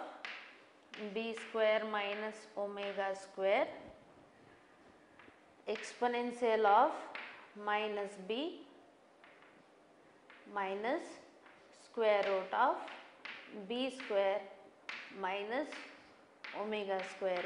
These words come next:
into T. Now Y one naught by two is common, so we can write Y is equal to Y naught by two,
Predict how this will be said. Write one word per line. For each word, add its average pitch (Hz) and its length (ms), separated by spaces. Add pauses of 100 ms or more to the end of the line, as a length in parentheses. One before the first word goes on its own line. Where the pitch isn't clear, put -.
(100)
into 247 300 (880)
T. 214 340 (1000)
Now 240 380 (280)
Y 233 220
one 247 240
naught 226 280
by 226 180
two 247 260
is 233 260
common, 220 640 (1400)
so 233 120
we 220 120
can 226 240
write 214 420 (500)
Y 226 300
is 226 300
equal 226 560
to 294 220 (1700)
Y 214 240
naught 220 420
by 196 280 (120)
two, 220 180